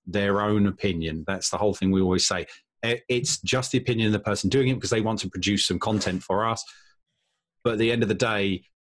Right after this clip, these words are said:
you shouldn't take it that if Stubbsy scores it a nine point five or you score it a ten out of ten or a nine point five,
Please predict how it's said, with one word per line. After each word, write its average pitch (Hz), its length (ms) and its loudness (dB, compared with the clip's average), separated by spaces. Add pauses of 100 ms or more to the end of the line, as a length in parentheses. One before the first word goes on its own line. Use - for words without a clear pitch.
(160)
you 107 100 0
shouldn't 117 300 0
take 120 320 -2
it 92 240 0
that 92 160 -2
if 98 280 -4 (640)
Stubbsy 123 400 2
scores 120 360 2
it 107 100 4
a 101 40 2
nine 110 240 0
point 110 240 -2
five 123 280 0
or 101 40 0
you 110 240 2
score 110 420 4
it 101 60 0
a 98 40 -4
ten 113 220 -2
out 104 160 -2
of 98 80 -4
ten 117 320 0
or 98 120 2
a 98 40 2
nine 107 220 0
point 101 200 0
five, 104 520 0